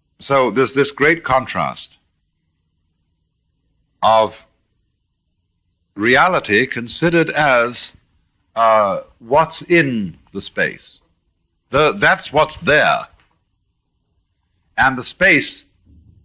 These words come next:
is simply what's not there, but you can't make it that simple because you've only got to think about it one step to realize that you can't have the recognition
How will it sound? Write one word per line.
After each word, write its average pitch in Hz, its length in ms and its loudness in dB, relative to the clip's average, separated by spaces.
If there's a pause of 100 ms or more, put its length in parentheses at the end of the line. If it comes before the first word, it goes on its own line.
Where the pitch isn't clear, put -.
(180)
is 131 180 -4
simply 131 400 -6
what's 123 260 -2
not 175 260 0
there, 85 200 2
but - 180 -14
you 131 60 -8
can't 165 260 -2
make 147 160 -4
it 131 120 -6
that 113 180 -4
simple 180 340 -8
because 113 400 -10
you've 117 140 -14
only 151 160 -4
got 123 220 -4
to 104 80 -20
think 117 200 -18
about 92 320 -6
it 90 140 -18
one 101 200 -8
step - 440 -4 (380)
to 123 100 -10
realize 135 680 0 (380)
that - 180 -8
you 147 100 -2
can't 165 380 2
have 127 440 0
the 117 80 -10
recognition 127 920 -4